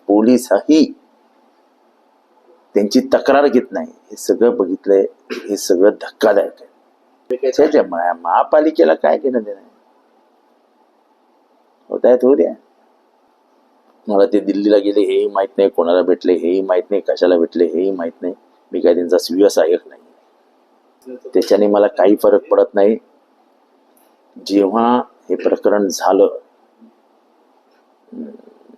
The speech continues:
Speaker 1: सोमनाथ सूर्यवंशीचं, त्याच्या घरच्यांशी बोलून विधान भवनामध्ये हे मांडण्याचा जोरदार प्रयत्न मी केला.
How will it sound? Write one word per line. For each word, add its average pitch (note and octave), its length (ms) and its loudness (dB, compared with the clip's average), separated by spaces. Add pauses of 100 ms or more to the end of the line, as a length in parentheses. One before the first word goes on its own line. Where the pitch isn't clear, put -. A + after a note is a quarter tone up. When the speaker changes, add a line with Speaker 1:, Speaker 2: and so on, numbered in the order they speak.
(600)
Speaker 1:
सोमनाथ G2 320 0
सूर्यवंशीचं, F2+ 720 0 (960)
त्याच्या F#2 220 0
घरच्यांशी G2+ 560 0
बोलून F#2 320 2
विधान F#2+ 340 -4
भवनामध्ये F#2 540 -4
हे F#2 100 -2
मांडण्याचा F2+ 600 -2
जोरदार F#2+ 720 0 (520)
प्रयत्न F#2 320 0
मी E2+ 200 -12
केला. - 200 -12